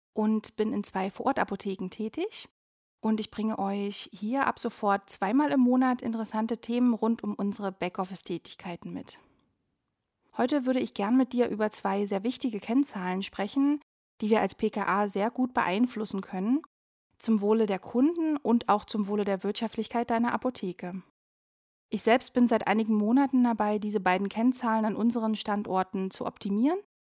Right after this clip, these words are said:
und dachte, dazu wäre ein Podcast noch perfekt. Es geht heute um die Kennzahlen Lagerbreite sowie die Lagertiefe. Zwei sehr wichtige Parameter,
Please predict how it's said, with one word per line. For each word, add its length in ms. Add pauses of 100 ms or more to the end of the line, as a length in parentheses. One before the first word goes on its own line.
(140)
und 160
dachte, 220
dazu 320
wäre 220
ein 180
Podcast 600
noch 180
perfekt. 460 (1040)
Es 120
geht 220
heute 420
um 160
die 60
Kennzahlen 680
Lagerbreite 960
sowie 460
die 140
Lagertiefe. 760 (800)
Zwei 400
sehr 260
wichtige 340
Parameter, 680